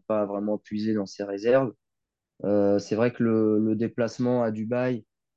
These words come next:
où quand même, euh, il, il, même si, comme j'avais expliqué, même s'il gagne de le,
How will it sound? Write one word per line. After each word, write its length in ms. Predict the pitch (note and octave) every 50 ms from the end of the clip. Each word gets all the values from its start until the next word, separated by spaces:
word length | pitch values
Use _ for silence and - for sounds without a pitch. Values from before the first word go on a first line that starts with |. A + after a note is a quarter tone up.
| _ _ _
où 80 | A#2 A2
quand 160 | - B2 B2+
même, 300 | B2+ C3 C3+ C3+ C3+ B2
euh, 300 | A#2 A2+ A2 A2 A2 A2
il, 100 | A2+ A2+ A2 A#2+ - G#2+ A2
il, 60 | A2+
même 200 | A#2+ C3 C#3 C#3+
si, 380 | C#3 - - B2+ B2 B2 A#2+ - - - -
comme 160 | B2+ A#2 A#2+
j'avais 220 | A2+ A#2 A2+ A#2
expliqué, 460 | A#2 - - - A#2+ A#2 - - C#3+ C3+
même 160 | B2 A#2+ B2 A#2+
s'il 260 | - - B2 A#2+ A#2+
gagne 340 | B2 C3+ C3 C3+ C3+ C3 A#2+
de 80 | A#2+ A#2
le, 880 | A2+ A2+ A2 G#2+ G#2+ G#2+ G#2 G#2 G2+ G2+ G2 G2 G2 G2 G#2 G2 F#2+ F#2